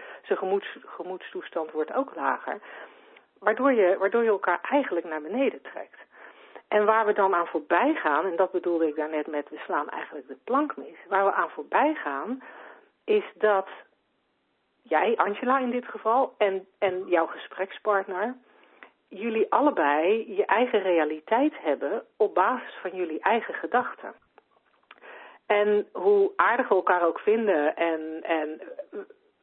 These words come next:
en, hè, hoe goed we ook met elkaar kunnen opschieten, wij kunnen nooit in elkaars realiteit treden. Doordat jij jouw realiteit vormgeeft met jouw gedachten en jouw bewustzijn en ik dat doe met mijn gedachten en mijn bewustzijn,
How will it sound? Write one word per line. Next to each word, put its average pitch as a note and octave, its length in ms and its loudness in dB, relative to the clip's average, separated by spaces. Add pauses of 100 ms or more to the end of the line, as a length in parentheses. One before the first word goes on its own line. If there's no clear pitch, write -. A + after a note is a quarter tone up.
(120)
en, F3+ 240 -4
hè, G#3+ 220 2
hoe F#3+ 120 2
goed B3 200 0
we A3 60 4
ook - 100 2
met F#3 120 0
elkaar E3 240 0
kunnen E3+ 260 -6
opschieten, G3 600 -2 (480)
wij G#3 100 2
kunnen B3 640 0
nooit B3 320 4 (280)
in A#3+ 220 0
elkaars G#3+ 460 2
realiteit F#3 800 0
treden. C#3+ 520 -2 (800)
Doordat G3 380 4
jij G#3+ 340 4
jouw G3+ 300 6
realiteit E3 600 2
vormgeeft D#3+ 520 -2
met D3+ 160 -10
jouw E3+ 220 2
gedachten E3 480 -2
en D#3 80 -8
jouw E3+ 200 2
bewustzijn D3+ 640 -8
en F#3 180 -6
ik B3 180 -2
dat G#3+ 140 2
doe E3 120 0
met D3 160 -8
mijn F3+ 240 0
gedachten - 400 -4
en C#3+ 80 -4
mijn F3+ 180 2
bewustzijn, G#3+ 680 -2